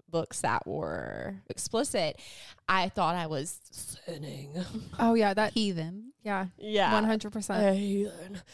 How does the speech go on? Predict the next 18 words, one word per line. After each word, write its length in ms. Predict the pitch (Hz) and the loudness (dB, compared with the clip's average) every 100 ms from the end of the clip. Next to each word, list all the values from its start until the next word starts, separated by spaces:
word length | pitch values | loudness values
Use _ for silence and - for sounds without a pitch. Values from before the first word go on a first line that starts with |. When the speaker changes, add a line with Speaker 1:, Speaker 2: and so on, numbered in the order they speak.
| - | -8
Speaker 1:
I 220 | 220 247 | -2 0
would 180 | 320 262 | 0 -2
literally 1000 | 175 190 185 175 165 120 107 131 185 214 _ _ _ - | -2 -2 -2 -2 -4 -4 -8 -6 -8 -10 _ _ _ -2
type 300 | 202 196 196 | 0 0 0
in 300 | 175 - - - | -2 -2 -8 -18
clean 680 | - 220 226 233 226 214 175 | -8 -2 -2 0 -2 -4 -2
Regency 480 | 190 202 190 220 180 | -2 -2 -4 -4 -4
romance 540 | 160 160 160 - - | -2 -2 -4 -6 -4
novels 540 | - - 320 165 202 359 | -4 -2 -2 -4 -6 -4
and 180 | 240 254 | -2 -2
Speaker 2:
<laughs> 0 | |
Speaker 1:
search. 840 | 233 208 190 202 - - - - - - - - - 294 349 - | 0 2 2 0 -4 -6 -6 -6 -10 -20 -18 -18 -10 -8 -8 -4
And 140 | 247 247 | -4 2
I 100 | 262 | 0
still 360 | - - 262 349 | 0 0 0 2
love 280 | 269 285 285 | 4 4 4
them. 340 | 254 254 262 | 4 4 2
They're 160 | 226 | 0